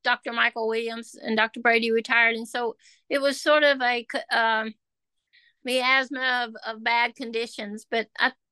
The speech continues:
think they're working on it and thinking about it. But as far as I know, um, you know,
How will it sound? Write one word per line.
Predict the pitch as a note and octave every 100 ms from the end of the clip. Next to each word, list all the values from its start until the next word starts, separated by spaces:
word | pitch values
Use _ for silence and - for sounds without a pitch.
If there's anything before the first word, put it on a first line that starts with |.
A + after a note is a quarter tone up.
| -
think | D4 D4+
they're | C4+ B3 B3
working | A#3+ B3+ C#4 B3+
on | B3
it | A#3+ -
and | A#3 -
thinking | C4 B3+ A#3
about | A3 G#3+
it. | G#3+
But | A3+
as | A3 -
far | B3+
as | C4+ C4+
I | C#4
know, | C#4 C4+ A3 G3 _ _ _ -
um, | A3 G#3 G3 F#3 - _ _ -
you | A#3
know, | A#3